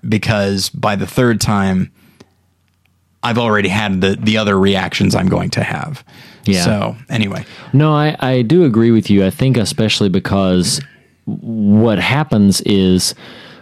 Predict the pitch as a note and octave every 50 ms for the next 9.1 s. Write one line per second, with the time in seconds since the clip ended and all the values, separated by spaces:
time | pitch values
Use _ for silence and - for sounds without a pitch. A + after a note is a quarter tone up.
0 | - _ - G2 A2 G2 - - B2+ A#2 A2+ - G#2+ G#2 G2 G2+ G2 F#2+ G2 G2+
1 | F#2+ F#2+ F2 - - F#2+ F2+ D#2 F#2+ G#2+ A2 G#2 G2 F#2 F2 E2+ E2 E2 D2+ F#2+
2 | D2+ - G2+ G#2 G2+ G2 F#2+ F#2 F#2 F#2 F#2 F2+ E2+ E2+ F2 F2 E2+ E2 D#2+ D#2+
3 | - - - F2 F2+ F2 E2+ D#2+ - - G2+ F#2+ F#2 F2 - E2 D#2 D2+ D#2 E2+
4 | G#2+ A2 G2+ - D#2 D2 C2 B1 - - - - - - _ _ - B2+ A#2+ A2+
5 | A2 G#2+ G2 G#2+ G2 F#2 F2 E2+ E2 D#2+ D#2+ D#2+ E2 - _ _ _ _ _ _
6 | _ _ _ - - - _ _ - - - - C3+ C3+ C3+ C3+ C3 B2 A#2+ A2+
7 | A2+ - - _ _ _ _ _ _ - - - - - - - - - - -
8 | - - - - - C#3 C#3 C#3 C#3 - - - - D#3+ E3+ D#3+ C#3+ A#2 A2 G#2
9 | G#2 G2+